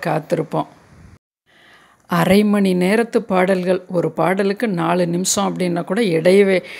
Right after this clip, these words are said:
இடைவேளைகள் நிறைய அட்வர்டைஸ்மெண்ட் வந்ததுக்கப்புறம் ஒரு நாலு, ஒரு ஆறு, ஏழு பாட்டு, அதுக்காக நம்ம எவ்வளவு வேலையை நம்ம அம்மாவுக்காக நம்ம செய்து கொடுத்துட்டு, அஹ், நாம அதுக்காக தயாராகுவோம்ல,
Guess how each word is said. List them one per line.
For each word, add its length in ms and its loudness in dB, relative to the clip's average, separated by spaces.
இடைவேளைகள் 880 4
நிறைய 800 0
அட்வர்டைஸ்மெண்ட் 840 -2
வந்ததுக்கப்புறம் 840 -4
ஒரு 160 0
நாலு, 540 2
ஒரு 180 0
ஆறு, 380 2
ஏழு 360 2
பாட்டு, 440 -2
அதுக்காக 400 0
நம்ம 300 2
எவ்வளவு 600 2
வேலையை 360 2
நம்ம 300 2
அம்மாவுக்காக 640 2
நம்ம 200 0
செய்து 340 0
கொடுத்துட்டு, 540 -2
அஹ், 220 2
நாம 400 2
அதுக்காக 440 0
தயாராகுவோம்ல, 1080 0